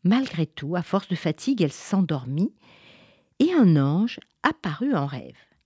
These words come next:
Cet ange expliqua ce qu'il fallait faire pour que Chingana vive, et vive bien, tranquille, heureuse.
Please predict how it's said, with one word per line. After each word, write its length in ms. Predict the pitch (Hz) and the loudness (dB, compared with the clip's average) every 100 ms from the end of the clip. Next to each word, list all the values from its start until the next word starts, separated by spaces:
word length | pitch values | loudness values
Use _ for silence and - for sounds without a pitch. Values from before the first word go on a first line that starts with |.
| _ _ _ _ - - _ _ _ | _ _ _ _ -20 -20 _ _ _
Cet 300 | - 196 - | -4 -2 2
ange 220 | 220 370 | 2 2
expliqua 600 | 240 - 180 - 262 320 - _ _ _ _ _ | -2 -2 -6 0 0 0 -4 _ _ _ _ _
ce 140 | - 254 | -4 0
qu'il 200 | 226 196 | 2 4
fallait 240 | 208 196 | 4 4
faire 440 | - 247 196 - _ _ _ _ | 4 2 2 -4 _ _ _ _
pour 160 | - 165 | -6 -2
que 200 | 170 143 _ | 0 0 _
Chingana 680 | - - 208 156 143 165 147 | -6 2 4 4 2 2 0
vive, 540 | 139 143 190 147 120 - _ _ - | -2 2 2 2 -4 -18 _ _ -6
et 60 | 165 | -4
vive 420 | 135 175 170 123 | 0 0 0 -2
bien, 440 | 131 170 214 165 - _ _ _ _ - | -6 2 2 2 -2 _ _ _ _ -8
tranquille, 640 | - 214 - - 226 165 | 2 2 2 0 4 6
heureuse. 560 | 180 175 208 147 131 | 4 4 2 2 -2